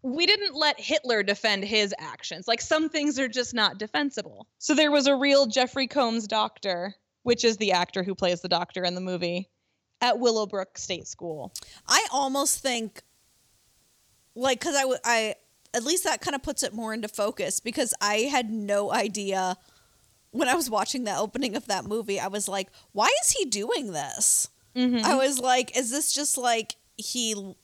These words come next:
Speaker 2: is just a sadist and, like,
Speaker 1: Right.
Speaker 2: likes to do that?"
Speaker 1: Yeah, well, they don't make it super clear in the movie. I think, I don't know, some of them are supposed to be treatments. I don't know. It's not super clear,
Speaker 2: 'Cause I
Speaker 1: but
Speaker 2: couldn't, I couldn't tell if he was, and it was never really revealed. I was like, "Are you
Speaker 1: Mm-hmm.
Speaker 2: experimenting on them?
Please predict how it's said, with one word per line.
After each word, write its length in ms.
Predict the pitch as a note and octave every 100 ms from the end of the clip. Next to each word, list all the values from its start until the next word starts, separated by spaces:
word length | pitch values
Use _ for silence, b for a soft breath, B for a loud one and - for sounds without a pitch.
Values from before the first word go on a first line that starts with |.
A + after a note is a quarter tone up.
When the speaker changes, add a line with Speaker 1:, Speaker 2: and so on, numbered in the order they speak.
| -
Speaker 2:
is 160 | A3
just 200 | A3 A3
a 60 | G#3
sadist 920 | - - F3+ G#3+ D4+ A4+ G#4+ - - - _
and, 180 | B3 A#3
like, 280 | G#3+ G3+ G3
Speaker 1:
Right. 260 | G#3 E3+ E3
Speaker 2:
likes 220 | E3 -
to 140 | B3+
do 280 | F#3+ F#3 F#3+
that?" 520 | A3 B3+ D#4 E4+ - - b b _ -
Speaker 1:
Yeah, 200 | C4+ A3+
well, 180 | C#4 B3
they 160 | E4+
don't 160 | F#4+ D4
make 180 | C4 A#3+
it 120 | G3
super 340 | - A3 G3+
clear 240 | F#3+ G3+ F#3
in 80 | F3+
the 60 | F3
movie. 260 | F3+ G3
I 80 | G3
think, 380 | - D4+ C#4 - _ _ -
I 60 |
don't 100 | D#4+ D4+
know, 80 |
some 200 | - F#4
of 120 | G4+ F4+
them 120 | C4
are 100 | G#3
supposed 440 | - - G#3 F#3+
to 60 | G3+
be 140 | F3+
treatments. 500 | E3 F#3 E3+ E3+ - -
I 80 |
don't 140 | G3+ F3
know. 60 | G3+
It's 180 | A3
not 200 | C#4 F4+
super 280 | - B3 G#3+
clear, 440 | - F#3+ E3 C3+ G3
Speaker 2:
'Cause 140 | D4
I 60 | -
Speaker 1:
but 200 | G3+ F3+
Speaker 2:
couldn't, 220 | F3 F3 -
I 140 | C4
couldn't 300 | D4 F4+ C#4+ D4
tell 280 | D4 G#3+
if 140 | A3 -
he 120 | A#3+
was, 180 | G#3 G#3
and 200 | B3+ D4
it 120 | C#4
was 140 | C#4 C#4+
never 180 | C4 B3+
really 200 | B3 G#3+
revealed. 360 | G3+ G#3+ B2+ -
I 80 | G#3+
was 100 | A#3
like, 140 | A3+
"Are 60 | A#3
you 80 | A#3+
Speaker 1:
Mm-hmm. 60 |
Speaker 2:
experimenting 880 | A#3 - - A3+ A3+ C#4 D4 D#4 C#4
on 220 | C#4+ C#4
them? 260 | C#4 C#4